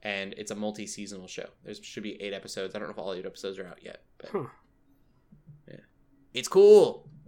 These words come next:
Speaker 1: Um, I'll just go through my T V while I'm at it.
Speaker 2: Yeah.
Speaker 1: Harley Quinn. I finished that. Uh, there's a season two coming out in, like, two months, and that's kind of the reverse side of things.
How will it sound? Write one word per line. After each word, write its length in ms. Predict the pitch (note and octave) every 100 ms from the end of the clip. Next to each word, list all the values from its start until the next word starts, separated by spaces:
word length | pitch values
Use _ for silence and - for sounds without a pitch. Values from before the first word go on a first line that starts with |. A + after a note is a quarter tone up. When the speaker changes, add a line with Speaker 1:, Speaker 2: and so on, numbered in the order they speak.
| - - - - - - -
Speaker 1:
Um, 600 | B2+ C3 B2+ A#2+ A2 - - - - - - - _ _ _ - -
I'll 80 | E3+
just 140 | E3+
go 80 | E3
through 140 | D3 A2+
my 100 | A2
T 120 | G2+
V 200 | G2 - - -
while 140 | A2
I'm 80 | G#2
at 140 | G2 F#2+
it. 120 | - - - - - - _
Speaker 2:
Yeah. 160 | E3 D3
Speaker 1:
Harley 340 | C3 C3+ B2+
Quinn. 420 | A#2 C#3+ C#3 C#3+ C#3+ - - -
I 60 | A#2
finished 480 | B2 A#2 A2+ -
that. 420 | A2+ A2+ A2+ - - - - - -
Uh, 300 | A2+ G#2+ G#2
there's 280 | A2+ A2+
a 60 | A2+
season 360 | - D3+ C#3+ C3
two 240 | - D3
coming 240 | C#3+ C3
out 280 | A#2+ A#2 - A2+
in, 140 | G#2
like, 400 | G#2 G2+ F#2+ - -
two 240 | - F3+
months, 440 | G3+ A3 A3 - - - - - -
and 460 | A2+ A2 A2 G#2+ -
that's 140 | B2+
kind 140 | D3+
of 80 | C#3+
the 80 | B2+
reverse 400 | B2 B2+ C3+ C3+
side 160 | B2+ A2+
of 80 | A2+
things. 380 | A2 A2 -